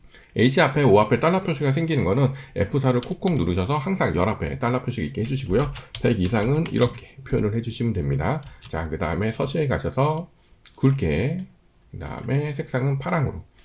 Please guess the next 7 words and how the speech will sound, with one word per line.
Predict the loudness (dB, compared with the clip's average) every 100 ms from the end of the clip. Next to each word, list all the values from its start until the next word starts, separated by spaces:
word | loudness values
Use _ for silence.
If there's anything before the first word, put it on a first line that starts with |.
| -20 _ -20 -16
네, | -12
그 | -8
다음 | -6 -4
확인 | -2 -2 -2 0
누르시면, | 0 -2 -4 -2 0 -2 -4 -6
확인 | -6 -2 -2
누르시면 | -2 -4 -2 -2 -4